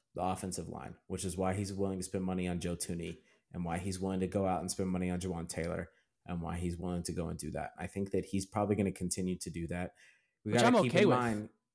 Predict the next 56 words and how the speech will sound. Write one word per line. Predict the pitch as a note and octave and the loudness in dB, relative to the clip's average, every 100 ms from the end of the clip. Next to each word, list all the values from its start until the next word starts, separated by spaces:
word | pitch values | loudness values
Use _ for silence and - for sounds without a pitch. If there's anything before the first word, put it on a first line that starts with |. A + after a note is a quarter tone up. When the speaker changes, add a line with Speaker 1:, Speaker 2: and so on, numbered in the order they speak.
| - | -12
Speaker 1:
Creed | - C3 C3+ | 0 2 4
Humphrey | C3 C3 B2+ A2+ | 4 2 2 4
Speaker 2:
in | G#2 | 4
Speaker 1:
is | |
Speaker 2:
that | C#3 A2+ | 4 4
Speaker 1:
going | |
Speaker 2:
way. | G#2 A#2+ | 2 2
Speaker 1:
to | G2+ | 0
get | G#2 F#2+ | 0 0
a | |
massive, | F2+ F#2 F#2+ G2 F#2+ A2+ G#2+ G2 - | -2 -4 -2 -4 -4 -4 -4 -6 -6
like, | G#2 F#2 - _ _ _ _ | -6 -6 -10 _ _ _ _
it's | B2+ B2 | -4 0
a | A2+ | 2
center, | - F#2 G2 A2 | 2 2 0 0
so | - F#2+ | 2 0
he's | F#2 | 0
not | G2+ F#2+ | -2 -4
gonna | F#2+ | -4
get | F2+ C2 | -4 -6
as | E2 F#2+ | -6 -6
big | F2+ G2 | -4 -4
of | F2+ | -4
a | |
contract | E2+ F2+ F2+ F#2 G2+ F#2 F#2 - | -6 -6 -6 -4 -2 -2 -4 -6
as, | F2 - - F#2 | -4 -4 -6 -8
like, | F#2 | -8
a | F2 | -6
tackle | - F#2 - - A#2+ C3+ | -6 -4 -4 -2 -2 -2
or | |
something | - C#3 C#3+ | -4 -4 -4
like | C#3+ C#3+ | -4 2
that. | D3+ C#3+ | 4 6
Speaker 2:
Mm-hmm. | C#3 | 4
Speaker 1:
But | C#3 _ _ _ G#2+ | 0 _ _ _ -4
he's | G#2 | -2
gonna | - A#2 G#2+ | 2 2 2
get | G#2 | 2
a | F#2 | 0
massive | F#2 G2+ - F2+ | -4 -4 -4 -6
contract | A2 A2 - F2 | -6 -6 -6 -4
Speaker 2:
He's | D3+ C#3 | 0 2
Speaker 1:
'cause | - | 4
Creed | C3 | 4
Speaker 2:
so | A#2+ | 4
Speaker 1:
Humphrey | G#2 A2 | 2 0
Speaker 2:
good. | A2 | 0
Speaker 1:
is | F#2 F2+ F2 - - _ _ - | -2 -4 -6 -6 -10 _ _ -6
the | G2 | -4
best | G2+ G2 - | -2 -4 -4
center | G2+ F#2+ | -4 -2
in | F2+ F2 | -2 -2
the | |
league | F2 G2 F2+ | 0 0 0
outside | F2 G2+ | -4 -2
of | F2+ | -2